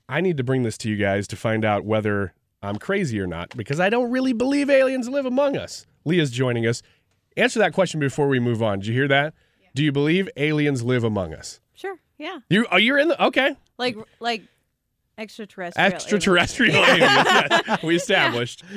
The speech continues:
Speaker 2: Yeah, yeah.
Speaker 1: Thirty-seven percent agree with you that
Speaker 2: Okay.
Speaker 1: extraterre-, now, are they, do they look like us, or are they hiding somewhere in the earth and they're, they don't look like us?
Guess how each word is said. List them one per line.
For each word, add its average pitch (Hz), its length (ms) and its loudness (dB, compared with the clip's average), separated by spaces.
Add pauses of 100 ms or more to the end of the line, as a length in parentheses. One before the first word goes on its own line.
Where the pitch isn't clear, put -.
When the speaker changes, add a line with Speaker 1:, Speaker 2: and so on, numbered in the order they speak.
(200)
Speaker 2:
Yeah, 220 160 -4 (240)
yeah. 269 280 -10 (160)
Speaker 1:
Thirty-seven 175 680 0
percent 147 460 -4 (200)
agree 120 300 0
with 120 200 -2
you 107 200 -8 (600)
that - 200 0
Speaker 2:
Okay. 349 100 -4 (100)
Speaker 1:
extraterre-, 147 480 -2 (200)
now, 185 160 4
are 190 200 0
they, 175 440 0 (240)
do 160 100 -2
they 156 100 2
look 156 240 -2
like 247 240 0
us, 277 460 -2
or 156 100 4
are 175 60 2
they 156 100 2
hiding 151 520 0
somewhere 127 600 0 (380)
in 131 160 0
the 120 140 2
earth 107 240 0
and 104 120 -6
they're, 98 160 -2
they 104 180 -6
don't 92 240 -4
look 85 160 -14
like - 200 -16
us? - 300 -20